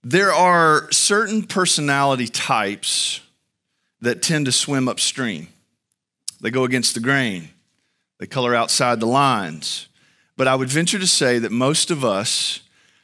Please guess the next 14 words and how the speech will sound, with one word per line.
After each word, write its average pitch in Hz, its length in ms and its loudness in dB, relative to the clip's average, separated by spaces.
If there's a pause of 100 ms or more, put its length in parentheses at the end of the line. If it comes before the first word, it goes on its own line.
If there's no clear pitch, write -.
(220)
are 123 420 2
at 127 140 0
least 131 300 0
somewhat 196 500 2
skeptical 127 840 -2 (760)
of 131 140 2
things 160 600 0
that 135 300 2
are 123 400 0
limited 175 800 2
or 135 160 0
not 135 300 0
widely 135 440 0
accepted, 98 640 -2